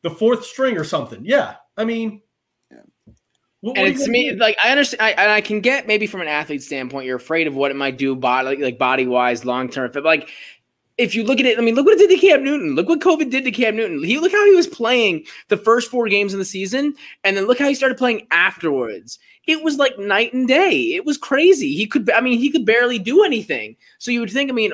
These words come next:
Speaker 3: one thing might cause you some long-term, but one thing is definitely going to cause you effects down the road and gonna affect your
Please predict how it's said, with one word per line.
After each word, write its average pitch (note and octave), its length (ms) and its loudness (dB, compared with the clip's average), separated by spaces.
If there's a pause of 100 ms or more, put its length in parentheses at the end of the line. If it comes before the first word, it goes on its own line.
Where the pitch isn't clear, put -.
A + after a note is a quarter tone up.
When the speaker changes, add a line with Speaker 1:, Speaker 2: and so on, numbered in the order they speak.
Speaker 3:
one G#3+ 260 -2
thing B3 220 -2
might F3+ 540 -2
cause A#3 380 2
you A#3+ 240 0
some A#3+ 440 -2
long-term, A3+ 480 0
but E3+ 180 0
one G#3+ 240 0
thing G#3+ 120 -2
is E3 140 2
definitely F#3 680 0
going D#3 260 2
to D3 60 -6
cause C#3 420 0
you C3 320 0 (420)
effects D#3+ 400 -2
down D3+ 280 0
the C#3 100 -2
road B2+ 400 0
and D3 180 -4
gonna C#3+ 260 -2
affect D3+ 420 -6
your D3+ 180 -2